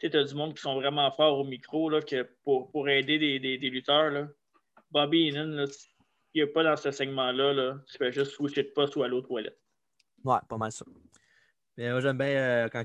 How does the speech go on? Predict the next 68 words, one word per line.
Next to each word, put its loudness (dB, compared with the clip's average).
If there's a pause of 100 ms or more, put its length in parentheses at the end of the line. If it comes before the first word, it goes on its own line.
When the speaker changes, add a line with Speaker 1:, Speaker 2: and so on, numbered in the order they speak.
Speaker 2:
il -12
dit, -4
euh, « 0
Look 0
at -2
the -2
definition, 4
look 4
at 4
this ». 4 (1040)
Là, 0
l'autre, 4
il 6
shake 0
les, 2 (160)
l'autre, 2
il -2
shake -2
les 4
pecs, 0
puis -16
l'autre, 0
est -2
quasiment 0
en 2
train -4
de 0
venir 0
dans 2
ses -4
culottes, -2
là. 0
<laughs> -2
Speaker 1:
Puis -20
là, 4
t'as 2
le 4
rideau 0
qui -10
descend, 2
puis, -4
euh, -2
dernier 4
close-up, 8
ses 10
jambes, 2
dernier 2
Speaker 2:
Ouais. 10
Speaker 1:
close-up, 10
ses 2
jambes. -2 (260)
Speaker 2:
Là, 6
tu -4
voles, 8
euh, 8
la 4
fin, 4
là, 8
je 6
suis -2
pas 2
rendu, 6
il 4
est 0
pas 2
fini 6
encore, 8
là. 8